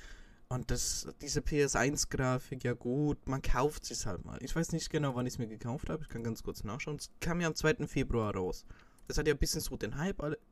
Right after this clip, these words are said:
am siebten März hab ich's mir gekauft. Vor einer Woche, okay, ja. Und, äh, da dachte ich mir, okay, gut,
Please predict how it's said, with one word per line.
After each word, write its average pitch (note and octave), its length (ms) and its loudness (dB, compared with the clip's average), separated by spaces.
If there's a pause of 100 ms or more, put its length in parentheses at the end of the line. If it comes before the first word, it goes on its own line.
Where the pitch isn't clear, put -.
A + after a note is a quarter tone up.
am - 100 -4
siebten G3 380 4
März C#3 240 4
hab B2 60 2
ich's A#2 120 -2
mir A#2 100 -2
gekauft. G2+ 420 -6
Vor G3 120 6
einer F#3 160 6
Woche, C3 380 4
okay, A#2 440 0
ja. F#2 180 -2 (1400)
Und, A#2+ 280 2
äh, A#2 240 4 (1400)
da D3 80 4
dachte D#3+ 100 2
ich E3+ 40 2
mir, E3+ 60 2
okay, E3 160 2
gut, - 280 0